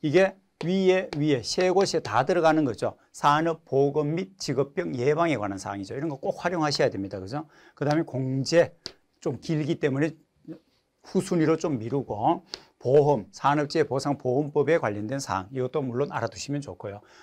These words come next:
스트레스, 직무 스트레스 예방에 관한 사항, 이런 것도 적으실 수 있겠죠. 그죠? 그다음에 안전보건 교육, 역량 강화에 관한 사항, 이것도 필요하면, 나는 이게 더 쉽다 하면 또 적으시면 됩니다. 그래서 어느 것을 먼저 적을지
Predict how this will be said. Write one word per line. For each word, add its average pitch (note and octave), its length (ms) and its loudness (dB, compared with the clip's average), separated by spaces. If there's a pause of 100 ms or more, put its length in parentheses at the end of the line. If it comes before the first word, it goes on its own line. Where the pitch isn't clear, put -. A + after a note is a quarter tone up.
스트레스, D#3+ 680 -2
직무 C#3+ 280 -2
스트레스 D3 640 -2
예방에 A#2 380 -2
관한 A#2 240 -2
사항, G#2 180 -10
이런 C#3 120 -4
것도 D3 160 -4
적으실 C#3 400 -4
수 - 120 -16
있겠죠. G#2 320 -10
그죠? F2 220 -16 (240)
그다음에 C#3 400 -2 (220)
안전보건 C#3+ 500 2
교육, C#3+ 500 0 (180)
역량 C3+ 300 2
강화에 B2+ 380 2
관한 G#2 220 -2
사항, G2 220 -6
이것도 C#3+ 400 2 (180)
필요하면, E3 500 2
나는 C#3 220 4
이게 E3+ 220 0
더 C#3+ 80 -4
쉽다 - 360 -2
하면 F3 160 -4
또 D3+ 80 -2
적으시면 C3 460 -6
됩니다. F#2 280 -12
그래서 C3+ 340 0 (460)
어느 D#3 240 2
것을 F#3 260 4
먼저 F#3 220 -2
적을지 F#3 680 0